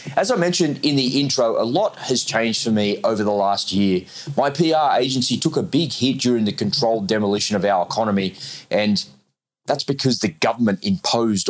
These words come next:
all of that upon us. Unfortunately, I ended up on the receiving end of all of that incompetence and destruction, and I was forced to make some life-changing decisions about whether or not I wanted to continue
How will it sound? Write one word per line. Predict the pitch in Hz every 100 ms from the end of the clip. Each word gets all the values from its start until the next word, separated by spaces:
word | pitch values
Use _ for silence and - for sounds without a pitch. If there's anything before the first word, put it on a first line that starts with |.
| -
all | 123 113
of | 92
that | 101 98 - 143 -
upon | - 113 98
us. | 87 - - - - -
Unfortunately, | - - 196 214 196 147 135
I | 104 110 110
ended | 147 143
up | 131 -
on | 120
the | 101
receiving | 98 - 185 170 143
end | 113 107 101
of | 92
all | - 117 131
of | 113 87
that | 107 - - _
incompetence | 107 107 - 139 135 107 101 107
and | 101
destruction, | - - 156 - - 104 101 - - -
and | 113
I | 117
was | 120
forced | - 175 202 202 -
to | 139
make | 127 123
some | 120 104
life-changing | 92 104 117 - - 110 110 101 92
decisions | 90 - 135 107 98
about | 98 101 98 - - _
whether | 113 160 175
or | 113
not | 113 -
I | 98
wanted | 98 107 98
to | -
continue | 92 - 220 208 113